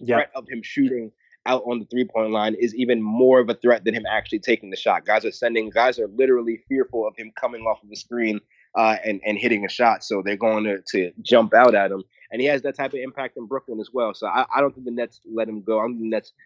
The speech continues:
Speaker 2: You, you remember how, uh, how, how the Clippers locked DeAndre Jordan in his own house?
Speaker 1: <laughs> Yeah.
Speaker 2: Uh, I, I think they're gonna. I think we're gonna see a little bit of that. I don't think Joe's gonna, gonna go anywhere.
Speaker 1: Um, and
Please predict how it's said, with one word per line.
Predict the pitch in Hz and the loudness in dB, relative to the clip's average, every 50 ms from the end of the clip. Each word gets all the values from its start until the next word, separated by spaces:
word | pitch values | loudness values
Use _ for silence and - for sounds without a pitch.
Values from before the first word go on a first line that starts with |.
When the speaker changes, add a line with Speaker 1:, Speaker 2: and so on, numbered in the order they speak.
| _ _ - | _ _ -2
Speaker 2:
You, | 139 143 143 135 | 0 0 0 2
you | 139 143 135 131 | 2 0 0 0
remember | 127 131 139 139 131 127 | 0 0 0 2 2 2
how, | 123 127 123 117 120 | 2 4 2 4 4
uh, | 117 117 113 107 90 | 4 2 0 -2 -2
how, | 107 107 107 101 95 | -2 -2 -2 -2 0
how | - 165 135 | -2 -2 0
the | 127 - | 0 -4
Clippers | - - 139 123 127 110 | -2 -2 0 0 0 -2
locked | 113 120 127 127 - - | 0 2 0 0 0 0
DeAndre | 123 123 120 120 117 123 117 | -2 -2 0 0 0 -2 -2
Jordan | 107 117 123 120 113 117 | 0 0 0 0 0 0
in | 113 | -2
his | 117 110 104 | -4 -2 0
own | 117 117 113 | 0 -2 0
house? | 113 113 117 117 107 - - - - - | 0 0 0 0 0 -2 -6 -10 -12 -12
Speaker 1:
<laughs> | - _ - | -14 _ -2
Yeah. | - 143 147 | 2 4 4
Speaker 2:
Uh, | 110 107 104 92 107 110 - - | 4 4 0 -2 -4 -6 -4 -4
I, | 107 | -4
I | 107 | -2
think | - 131 113 - | 0 -2 -2 -2
they're | 117 107 | -4 -2
gonna. | 110 117 107 104 | 0 0 0 0
I | 104 110 | -2 0
think | 123 | 2
we're | 120 120 113 | 2 2 2
gonna | 120 117 110 | 0 0 0
see | - - 117 | 0 2 2
a | 107 | 2
little | 104 107 101 98 | 2 2 -2 0
bit | 90 101 98 | 2 2 2
of | 95 95 | 2 2
that. | 95 | 2
I | 98 | 2
don't | 110 117 | 2 2
think | 117 113 104 | 0 0 2
Joe's | - 104 98 92 | 2 2 2 2
gonna, | - 95 95 92 | 0 -2 -2 -2
gonna | 90 - 95 92 90 85 82 - - | -2 -2 -2 -2 -2 -2 -4 -6 0
go | 107 104 87 85 | 4 4 4 4
anywhere. | 85 85 78 80 78 - _ _ _ _ _ _ - - 104 - _ _ _ _ _ _ - | 2 0 -4 -6 -6 -8 _ _ _ _ _ _ -18 -18 -18 -18 _ _ _ _ _ _ 6
Speaker 1:
Um, | 185 180 185 185 180 175 175 175 - _ - | 8 10 10 10 8 6 0 -6 -8 _ 2
and | 175 185 190 190 190 185 180 180 | 4 6 8 8 6 6 4 2